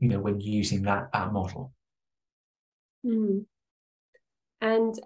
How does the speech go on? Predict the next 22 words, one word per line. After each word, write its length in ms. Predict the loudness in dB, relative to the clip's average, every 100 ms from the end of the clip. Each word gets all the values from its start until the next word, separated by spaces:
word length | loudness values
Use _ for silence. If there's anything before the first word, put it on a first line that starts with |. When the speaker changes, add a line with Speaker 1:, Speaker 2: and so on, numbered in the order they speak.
| -8
Speaker 2:
if 180 | -4 4
you 60 |
were 100 | 4
to 200 | 6 4
advise 760 | 2 2 4 4 2 -2 -4 -12 -16
sellers 540 | -2 4 6 6 2
to 120 | 0
work 240 | 0 0 2
on 100 | 4
one 160 | 6
aspect 520 | 6 2 -2 -4 -4
of 100 | -4
their 140 | 0 0
store 340 | 2 4 4
before 400 | 4 0 0 2
Black 280 | 0 -2 -2
Friday, 380 | 2 2 2 0
what 200 | 2 2
would 120 | 0
it 120 | -2
be? 300 | 0 0 -2 -8 _ _ _ _ _ _ _ _ _ _ _ _ _ _ _ _ _ 4
Speaker 1:
Um, 1160 | 8 10 10 10 10 8 8 4 2 0 -2